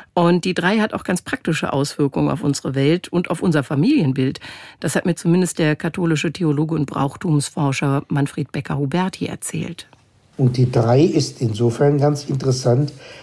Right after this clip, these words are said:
Speaker 2: weil sie natürlich auch die Familie symbolisiert. Vater, Mutter und Nachwuchs,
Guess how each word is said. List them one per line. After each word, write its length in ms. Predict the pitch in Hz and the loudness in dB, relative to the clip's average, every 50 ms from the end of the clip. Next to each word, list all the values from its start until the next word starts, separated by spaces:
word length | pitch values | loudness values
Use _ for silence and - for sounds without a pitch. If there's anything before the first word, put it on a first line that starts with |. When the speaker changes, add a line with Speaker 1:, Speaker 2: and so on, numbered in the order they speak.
| - - - | -20 -8 0
Speaker 2:
weil 200 | 123 123 127 123 | 2 2 2 2
sie 120 | 127 127 | 2 0
natürlich 640 | 120 127 127 127 - - 139 139 135 131 127 - - | 2 2 2 2 2 2 2 4 4 2 0 0 0
auch 260 | 117 120 120 113 117 - - - - - _ - - | 0 0 0 0 -4 -8 -18 -20 -20 -20 _ -6 -4
die 80 | 131 | -2
Familie 540 | 123 - 139 123 131 165 202 202 156 120 113 | 0 2 2 4 4 4 4 4 4 4 2
symbolisiert. 960 | 107 98 113 113 107 98 110 98 98 104 104 98 98 107 104 - - - - - - - - - - - - _ | 0 -2 -4 -4 -4 -4 -6 -6 -6 -6 -6 -6 -4 -4 -4 -4 -4 -8 -10 -16 -20 -20 -20 -20 -20 -20 -20 _
Vater, 500 | - - - 139 139 143 135 - 147 127 | -16 -8 0 2 2 2 2 2 2 2
Mutter 500 | 117 123 139 143 - 151 175 196 196 - - - - - _ _ _ _ _ _ - | 4 4 2 4 4 4 4 4 2 -2 -8 -20 -20 -20 _ _ _ _ _ _ 2
und 340 | 175 190 202 - - - | 4 4 4 2 -2 -2
Nachwuchs, 840 | 151 139 131 135 131 131 - 120 120 180 - - - - - - | 0 2 2 2 2 0 0 0 0 0 -2 -6 -12 -12 -14 -14